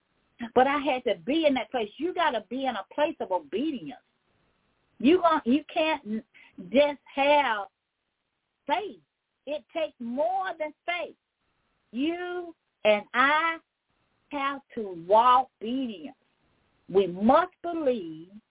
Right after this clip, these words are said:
We can't have that wavering faith. We can't have that weak faith. We got to have that strong faith like Abraham had,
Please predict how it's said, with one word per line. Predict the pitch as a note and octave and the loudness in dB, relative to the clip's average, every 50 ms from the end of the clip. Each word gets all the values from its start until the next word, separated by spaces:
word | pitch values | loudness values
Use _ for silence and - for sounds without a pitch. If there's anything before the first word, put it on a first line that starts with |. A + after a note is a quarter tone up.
| _ _ _ _ _ _ _ _ _ _ _ _ _ _ _ _ _ _ _ _ _ - | _ _ _ _ _ _ _ _ _ _ _ _ _ _ _ _ _ _ _ _ _ -8
We | G#3 G#3 | -6 -4
can't | G#3+ C4+ B3 B3+ C#4 C#4+ | -2 -2 -2 0 0 0
have | C#4+ C4+ B3+ | 2 0 0
that | C4+ B3 A3+ G#3 G#3 | -2 -4 -6 -4 -2
wavering | A#3+ D4+ D#4+ D#4 D#4+ D#4+ D#4+ D4+ D4 C#4+ _ - | 2 2 2 0 -2 -8 -8 -8 -10 -10 _ -4
faith. | A3 F#3+ F3+ F#3 F#3+ _ - - | -4 -2 -2 -4 -10 _ -18 -8
We | - - | -8 -8
can't | - - C#4 C#4+ D4+ D4 | -6 -4 -6 -4 -4 -4
have | D4 C4+ C4+ B3+ | -4 -4 -4 -2
that | B3+ A#3 G3 F#3 F#3 A3+ | -2 -4 -4 -6 -6 -4
weak | D#4 F4 D#4 - _ _ | -2 -2 -2 -4 _ _
faith. | - A#3 G#3 F#3+ F3 - - - - | 0 2 2 2 0 -6 -16 -14 -8
We | A3+ B3+ | -6 2
got | A#3 D4+ - - | 2 2 2 2
to | B3 | -2
have | A#3+ C4+ D4+ C#4 C4+ B3+ | -2 -2 -2 -2 -2 -4
that | B3+ A3 - _ _ _ _ | -4 -6 -6 _ _ _ _
strong | A#3 A#3+ C#4+ F4 F#4 F#4 F4+ F4 E4+ D#4 B3 - - | -6 -4 0 2 2 2 2 2 0 0 -2 0 0
faith | C#4+ C4+ B3+ A#3 | 2 2 2 0
like | A#3+ A#3+ A#3 G3+ - - | 2 0 0 0 -2 0
Abraham | B3 C4 B3 G#3 F#3 F3+ F3+ F3+ E3+ D#3 D#3 D#3+ | 0 0 0 0 -2 -4 -4 -6 -10 -10 -10 -10
had, | F3+ E3 C#3+ C3 B2 G#2+ | -10 -10 -10 -10 -12 -14